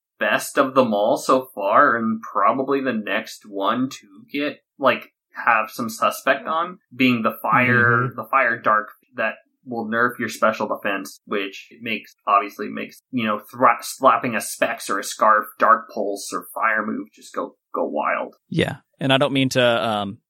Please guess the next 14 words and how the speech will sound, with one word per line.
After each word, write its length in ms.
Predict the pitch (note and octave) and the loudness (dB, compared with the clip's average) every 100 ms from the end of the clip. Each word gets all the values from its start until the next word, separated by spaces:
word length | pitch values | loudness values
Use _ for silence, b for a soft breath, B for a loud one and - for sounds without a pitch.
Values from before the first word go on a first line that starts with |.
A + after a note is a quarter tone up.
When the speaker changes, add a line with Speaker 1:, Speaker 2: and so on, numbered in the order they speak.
| _ | _
Speaker 3:
sound 300 | - C3 A#2 | -2 0 2
like 160 | A2 A2+ | 0 0
a, 260 | G#2 G2+ - | 0 0 -4
a 120 | G#2+ | -4
goofball 600 | G#2+ B2 - A2+ G#2 G2+ | -2 -2 4 6 6 4
and 100 | G2+ | -2
a 40 | |
semantic 520 | - A2+ G#2 G2 A2+ | -2 0 0 -2 0
idiot, 320 | A2 G#2+ G2 - | 2 2 0 0
but 240 | A2+ G#2 - | 2 2 2
Thatch, 280 | B2+ A#2 | 0 0
it 80 | B2 | 0
is 140 | C3 - | 0 0
twenty-five. 680 | - B2+ - A2 F#2 - | -2 -2 0 -2 -2 -12